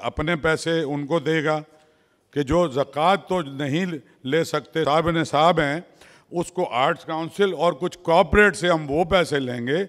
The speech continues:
जो हमारे आर्टिस्ट हैं या सहाफ़ी हैं या शायर हैं या हमारे मेंबर हैं, लेकिन वो ज़कात उन पर लागू नहीं होती, वो भी लेंगे। लेकिन हम ज़कात के भी पैसे लेंगे। ख़ासे ऐसे लोग भी हैं हमारे पास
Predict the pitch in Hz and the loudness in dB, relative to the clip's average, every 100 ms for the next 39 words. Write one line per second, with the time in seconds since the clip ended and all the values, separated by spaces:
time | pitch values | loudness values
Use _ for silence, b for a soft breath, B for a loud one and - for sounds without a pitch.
0 | - 107 151 165 156 147 147 143 139 147 | -10 -6 -2 0 -2 -2 -2 0 0 0
1 | 156 - 127 160 170 131 127 135 131 139 | -6 -10 -8 -6 -4 0 0 0 -4 -6
2 | 127 151 139 135 143 131 117 139 147 139 | -6 -8 -6 -2 0 0 -4 -6 -4 -4
3 | 135 131 120 131 131 113 120 151 _ B | -4 -4 -8 -6 -6 -6 -8 -12 _ B
4 | B B 147 190 202 196 139 147 151 175 | B B -4 -2 0 -2 0 -2 2 2
5 | 202 - - b b 156 170 170 165 143 | 2 -6 -20 b b -14 -8 -4 -2 -2
6 | 147 175 160 160 160 151 139 151 196 _ | -2 -8 -8 -8 -6 -8 -8 -10 -10 _
7 | b b b _ 98 170 196 208 220 214 | b b b _ 0 2 4 2 2 4
8 | 233 233 - B B 147 190 190 180 156 | 4 4 0 B B -6 -4 -6 -6 -6
9 | 147 160 208 170 208 196 165 156 147 135 | 0 4 4 6 2 2 0 0 0 0
10 | 135 131 160 180 b b b _ - 160 | 0 0 -2 -4 b b b _ 0 2
11 | 196 214 202 180 - 170 160 151 131 147 | 4 4 6 4 2 0 0 0 0 0
12 | 143 135 131 127 135 139 147 | 0 0 0 0 2 2 0